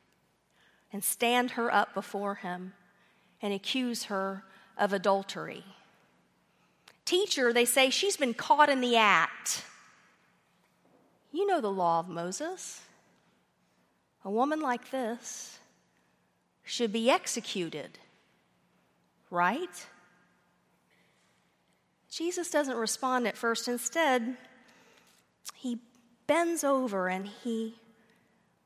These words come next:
writes something in the dust with his finger. But they continue on.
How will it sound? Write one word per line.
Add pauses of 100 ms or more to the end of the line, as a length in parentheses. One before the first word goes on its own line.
(420)
writes
something
in
the
dust (400)
with
his
finger. (1900)
But
they
continue
on.